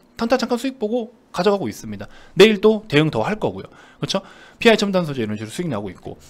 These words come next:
그래서 뭐 지금 같은 경우에 뭐 십 프로, 이십 프로, 삼십 프로, 사십 프로 막 한 종목까지 그렇게 수익을 낸다? 그럴 수 있는 시장도 사실 못 됩니다. 운이 따라줘야 되는 거예요. 그거 말고 우리가 현실적으로, 현실적인 수준에서 챙겨갈 수 있는 수익률을 챙겨가자고요.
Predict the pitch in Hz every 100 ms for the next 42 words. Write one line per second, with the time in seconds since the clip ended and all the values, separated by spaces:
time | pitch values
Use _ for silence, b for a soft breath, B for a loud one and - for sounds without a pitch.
0 | b 180 165 165 B B B B 190 202
1 | 185 165 139 123 - 214 254 262 240 220
2 | 214 208 202 170 120 98 135 156 175 240
3 | 269 202 220 220 220 269 262 180 190 214
4 | - 214 156 175 185 190 247 269 269 247
5 | 240 202 165 160 190 269 254 123 120 -
6 | B B 143 180 233 180 123 - 262 185
7 | 190 165 101 - 233 254 110 98 - B
8 | B 139 160 247 269 262 190 143 117 147
9 | 135 95 98 B B 165 - 101 196 190
10 | B B 165 214 247 294 302 285 247 233
11 | 262 262 - - 302 330 330 302 269 269
12 | 254 233 214 - 285 285 254 240 208 190
13 | 214 196 185 208 269 285 156 131 107